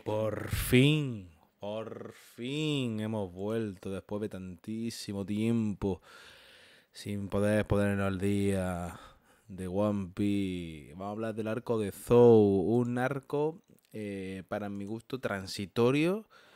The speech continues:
pero muy, muy, un poco bastante rollete. Quiero decir, es, tengo la sensación desde que el time skip que los arcos son, eh, innecesariamente largos para lo que nos quieren contar.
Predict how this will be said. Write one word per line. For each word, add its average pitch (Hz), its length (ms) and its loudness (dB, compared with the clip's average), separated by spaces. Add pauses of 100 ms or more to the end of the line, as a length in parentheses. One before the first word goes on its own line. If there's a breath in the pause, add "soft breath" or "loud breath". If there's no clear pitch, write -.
(220 soft breath)
pero 95 240 -6
muy, 117 560 -4 (100)
muy, 120 680 -4 (440)
un 117 80 -12
poco - 360 4
bastante 120 440 0 (460)
rollete. 101 680 0 (500 loud breath)
Quiero 113 220 0
decir, 98 420 -4 (220)
es, 101 420 -8
tengo 131 380 -2
la 101 80 0
sensación 101 1300 -4
desde 90 1000 -4
que 92 680 -2
el 98 140 -4
time 135 260 -2
skip - 360 -4 (680 loud breath)
que 113 160 4
los 113 260 -2
arcos 151 580 0
son, 160 600 -6 (300)
eh, 98 800 0
innecesariamente 123 1000 0
largos 107 340 2
para 98 160 0
lo 98 140 2
que 98 80 -2
nos 87 160 -4
quieren 90 260 -2
contar. - 440 -14